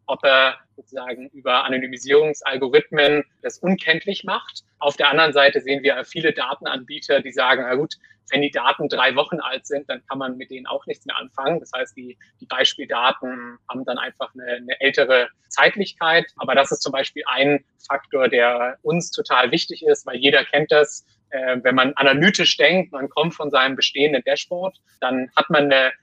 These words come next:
Erwartungshaltung, was man jetzt eigentlich braucht, um es später auch zu verschneiden, äh, zu verjoinen können. Das heißt, das ist sowas,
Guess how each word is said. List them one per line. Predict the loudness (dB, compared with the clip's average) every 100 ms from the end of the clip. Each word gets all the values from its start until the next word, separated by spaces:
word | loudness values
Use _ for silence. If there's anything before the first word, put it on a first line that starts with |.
| -6
Erwartungshaltung, | 0 2 2 2 -4 -2 -2 -2 -6
was | -6
man | 0
jetzt | 0 0
eigentlich | -8 -8 -6
braucht, | -2 -2
um | -4 -10
es | -10
später | -6 -2 2 2 0
auch | -4 -8 -18
zu | -4
verschneiden, | 0 0 2 4 4 4 -2 -6 -10
äh, | -12 -12
zu | -4
verjoinen | -4 -2 -2 -2 -6
können. | -16 -18
Das | _ -10
heißt, | -4
das | 2 2
ist | 2
sowas, | 4 2 2